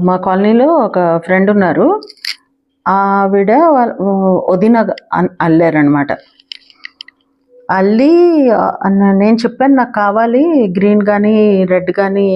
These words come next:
ఏదైనా సరే కావాలి "ఆ, మీరు అల్లి ఇవ్వండి, ఎంత అవుతుందో నేను పే చేస్తాను" అని చెప్పాను. ఒక maybe ఒక టూ మంత్స్ బ్యాక్ ఏమో చెప్తే ఆవిడ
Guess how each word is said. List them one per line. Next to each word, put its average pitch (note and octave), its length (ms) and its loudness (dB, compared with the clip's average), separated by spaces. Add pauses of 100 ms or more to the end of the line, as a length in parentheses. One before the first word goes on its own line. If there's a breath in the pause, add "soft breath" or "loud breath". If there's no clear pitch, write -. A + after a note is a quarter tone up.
ఏదైనా F#3+ 300 0
సరే F#3 300 0
కావాలి F#3 560 -2 (600 soft breath)
"ఆ, G3 160 0
మీరు F#3+ 240 2
అల్లి F#3 280 2
ఇవ్వండి, G3 360 0
ఎంత B3 340 0
అవుతుందో G#3+ 760 0
నేను F#3+ 560 0
పే F#3+ 220 0
చేస్తాను" F3 560 -4
అని G3+ 480 0
చెప్పాను. D#3+ 560 -4 (840)
ఒక D#3 200 -2 (1040 loud breath)
maybe F3 300 0
ఒక E3+ 120 -2 (100)
టూ E3+ 100 0
మంత్స్ D3+ 280 -2
బ్యాక్ D3 260 -4
ఏమో C3 260 -4 (1120 soft breath)
చెప్తే G3+ 320 -2
ఆవిడ G3+ 480 -2